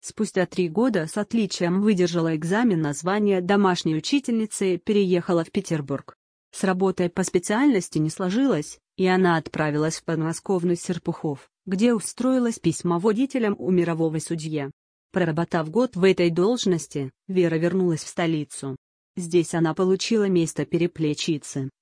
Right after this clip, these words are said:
а в свободное время занималась самообразованием.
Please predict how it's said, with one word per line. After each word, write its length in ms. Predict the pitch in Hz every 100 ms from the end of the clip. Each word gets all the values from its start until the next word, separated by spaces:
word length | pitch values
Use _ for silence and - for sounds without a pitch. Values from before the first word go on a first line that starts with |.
| -
а 80 |
в 60 | 190
свободное 600 | - 175 170 165 156 151
время 320 | 165 190 165
занималась 560 | 160 175 170 180 202 202
самообразованием. 1120 | - 190 180 165 170 170 160 147 147 135 135